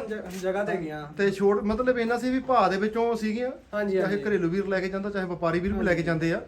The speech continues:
Speaker 1: ਹਾਂਜੀ, ਵੀਰ ਜੀ।
Speaker 2: ਤੇ ਪਸ਼ੂ ਜਿਹੜੇ ਭਾਅ ਵਾਲੇ ਆ, ਗਾਂਹ ਅੱਗੇ ਦੂਜੀ,
Speaker 1: ਇਹ
Speaker 2: ਤੀਜੀ
Speaker 1: ਵੀ
Speaker 2: ਥਾਂ
Speaker 1: ਚਾਹੇ
Speaker 2: ਸੇਲ
Speaker 1: ਕੋਈ
Speaker 2: ਹੁੰਦੇ ਆ।
Speaker 1: ਘਰੇਲੂ ਰਹਿ ਜਾਏ, ਚਾਹੇ ਕੋਈ ਵਪਾਰੀ ਲੈ ਜਾਏ, ਪਸ਼ੂ ਭਾਅ ਵਾਲੇ ਹੀ ਆਪਣੇ।
Speaker 2: ਬਿਲਕੁਲ, ਬਿਲਕੁਲ।
Speaker 1: ਹਾਂਜੀ।
Speaker 2: ਤੇ ਸੁਖਬੀਰ ਵੀਰੇ, ਇਹਦਾ ਮੁੱਲ ਪਹਿਲਾਂ ਦੱਸ ਦੇ ਵੀ ਕਿੰਨਾ ਗਾ?
Speaker 1: ਇਹਦਾ ਮੁੱਲ ਵੀਰ ਜੀ ਕੋਈ ਸੱਠ ਨਹੀਂ, ਕੋਈ ਪਚਵੰਜਾ ਨਹੀਂ।
Speaker 2: ਹਾਂਜੀ।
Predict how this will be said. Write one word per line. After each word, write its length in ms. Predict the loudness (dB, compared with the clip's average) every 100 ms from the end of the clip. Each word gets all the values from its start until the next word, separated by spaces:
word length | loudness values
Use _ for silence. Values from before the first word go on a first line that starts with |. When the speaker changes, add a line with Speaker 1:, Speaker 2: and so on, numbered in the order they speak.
| -12
Speaker 1:
ਹਾਂਜੀ, 200 | -12 -12
ਵੀਰ 140 | -12 -12
ਜੀ। 100 | -12
Speaker 2:
ਤੇ 80 | -6
ਪਸ਼ੂ 200 | -4 -2
ਜਿਹੜੇ 220 | -2 -2
ਭਾਅ 220 | -2 0
ਵਾਲੇ 240 | 0 2 0
ਆ, 80 | 0
ਗਾਂਹ 240 | 0 0
ਅੱਗੇ 160 | -2 -4
ਦੂਜੀ, 200 | -2 2
Speaker 1:
ਇਹ 40 |
Speaker 2:
ਤੀਜੀ 180 | 2 2
Speaker 1:
ਵੀ 60 |
Speaker 2:
ਥਾਂ 140 | 2 0
Speaker 1:
ਚਾਹੇ 120 | 0
Speaker 2:
ਸੇਲ 100 | 2
Speaker 1:
ਕੋਈ 120 | 0
Speaker 2:
ਹੁੰਦੇ 160 | 0 -2
ਆ। 40 |
Speaker 1:
ਘਰੇਲੂ 180 | -2 -2
ਰਹਿ 180 | -2 -2
ਜਾਏ, 160 | -4
ਚਾਹੇ 220 | -4 -4 -4
ਕੋਈ 100 | -6
ਵਪਾਰੀ 400 | -6 -4 -2 -2
ਲੈ 140 | -2
ਜਾਏ, 140 | -2
ਪਸ਼ੂ 260 | -2 -4 -4
ਭਾਅ 140 | -4
ਵਾਲੇ 160 | -2 -2
ਹੀ 120 | -4
ਆਪਣੇ। 360 | -4 -8 -12 -14 -8
Speaker 2:
ਬਿਲਕੁਲ, 320 | -8 -8 -10
ਬਿਲਕੁਲ। 380 | -10 -10 -12 -12
Speaker 1:
ਹਾਂਜੀ। 180 | -14 -16 -20 -20 -20 -20 -10
Speaker 2:
ਤੇ 240 | -4 -2 0
ਸੁਖਬੀਰ 360 | -2 -2 -2
ਵੀਰੇ, 240 | 0 2 2
ਇਹਦਾ 200 | 2 0
ਮੁੱਲ 300 | 2 2 0
ਪਹਿਲਾਂ 220 | 0 -2
ਦੱਸ 160 | -2 -4
ਦੇ 100 | -6
ਵੀ 100 | -4
ਕਿੰਨਾ 280 | -4 -4
ਗਾ? 120 | -6 -8 -14 -20 -20 -16
Speaker 1:
ਇਹਦਾ 280 | -10 0 0
ਮੁੱਲ 340 | 2 -4 -4 -4
ਵੀਰ 200 | -4 -6
ਜੀ 140 | -10
ਕੋਈ 260 | -8 -2 -2 -4 -12 -18 -20 -20 -20 -6
ਸੱਠ 280 | -4 -4 -4
ਨਹੀਂ, 160 | -4
ਕੋਈ 120 | -4 -4
ਪਚਵੰਜਾ 520 | -4 -4 -2 -2 -2
ਨਹੀਂ। 240 | -2 -6 -8
Speaker 2:
ਹਾਂਜੀ। 320 | -8 -6 -8